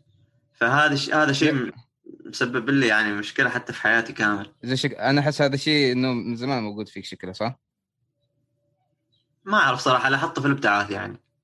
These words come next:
Speaker 1: إني لما أركز في شيء أنسى الأشياء الثانية.
Speaker 2: أحس واحدة من هذه الأشياء، لأن ما أعرف، أنا أحس الابتعاث،
Speaker 1: مم.
Speaker 2: آه، لأن مسؤولية كبيرة إنك أنت لحالك، لا؟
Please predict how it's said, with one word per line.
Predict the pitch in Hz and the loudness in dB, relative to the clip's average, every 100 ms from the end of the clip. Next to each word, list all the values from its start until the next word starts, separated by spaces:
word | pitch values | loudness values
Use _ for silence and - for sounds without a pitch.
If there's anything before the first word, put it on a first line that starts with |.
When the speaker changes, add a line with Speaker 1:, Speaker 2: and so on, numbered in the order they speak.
| _ _ _ _ _ _ _ _ _ _ 120 | _ _ _ _ _ _ _ _ _ _ -4
Speaker 1:
إني | 120 120 113 110 | -2 0 0 0
لما | 123 131 120 | 0 2 2
أركز | 127 139 123 | 2 0 -2
في | - | -2
شيء | 143 131 | 0 2
أنسى | 123 117 | 0 -2
الأشياء | 101 - 104 98 | -4 -2 -2 -2
الثانية. | - - - - _ _ _ _ _ _ _ _ _ _ _ _ _ _ _ _ - | -6 -12 -12 -16 _ _ _ _ _ _ _ _ _ _ _ _ _ _ _ _ -4
Speaker 2:
أحس | 135 165 | -2 0
واحدة | 180 180 | 2 2
من | 160 | 4
هذه | 160 156 | 4 2
الأشياء، | 143 170 151 | 2 0 2
لأن | 135 135 131 123 113 | 2 2 0 0 -2
ما | - 147 | 0 0
أعرف، | 117 - | 0 -4
أنا | 113 117 | -8 -4
أحس | 135 131 110 | -6 -6 -8
الابتعاث، | 113 - 117 160 196 - _ _ _ _ - | -8 0 2 2 0 -10 _ _ _ _ -8
Speaker 1:
مم. | 123 107 107 _ _ _ _ | -6 -6 -10 _ _ _ _
Speaker 2:
آه، | - 98 95 92 50 - - - - - | -12 -8 -8 -10 -12 -14 -16 -20 -20 -16
لأن | 98 110 117 110 101 95 | -4 0 2 2 0 -2
مسؤولية | 107 135 135 147 143 | -4 0 2 4 4
كبيرة | 131 143 135 | 4 2 4
إنك | 113 110 127 | 2 2 0
أنت | 127 | 0
لحالك، | 104 113 110 104 | 0 2 2 -2
لا؟ | 98 | -8